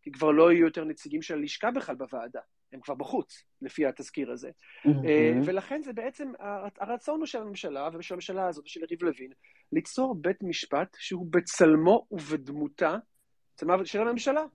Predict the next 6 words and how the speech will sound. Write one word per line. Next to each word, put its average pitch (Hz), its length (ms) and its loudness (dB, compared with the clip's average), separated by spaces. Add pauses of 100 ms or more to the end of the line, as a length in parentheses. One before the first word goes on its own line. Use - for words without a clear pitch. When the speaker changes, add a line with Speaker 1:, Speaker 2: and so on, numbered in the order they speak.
(440)
Speaker 1:
כלומר, 208 220 -6
יש 220 160 -4
העדפות 202 320 -8
פוליטיות 190 340 -8
מסוימות 175 600 -6 (500)
ב-, 160 80 -2